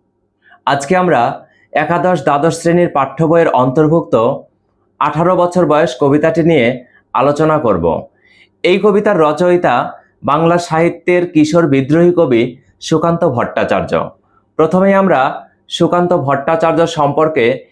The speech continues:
কিছু তথ্য জানার চেষ্টা করব। সুকান্ত ভট্টাচার্য পনেরোই আগস্ট উনিশশো ছাব্বিশ সালে কলকাতার কালীঘাটে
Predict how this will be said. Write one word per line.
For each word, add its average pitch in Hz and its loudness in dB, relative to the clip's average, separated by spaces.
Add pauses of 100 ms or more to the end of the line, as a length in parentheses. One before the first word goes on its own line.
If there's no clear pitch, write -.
(220)
কিছু 151 2
তথ্য 170 -2 (220)
জানার 131 -2
চেষ্টা 107 -2
করব। 85 -2 (720)
সুকান্ত 202 0
ভট্টাচার্য 160 0 (580)
পনেরোই 170 2
আগস্ট 147 0
উনিশশো 156 0
ছাব্বিশ 135 -2
সালে 139 0 (320)
কলকাতার 165 0
কালীঘাটে 151 -2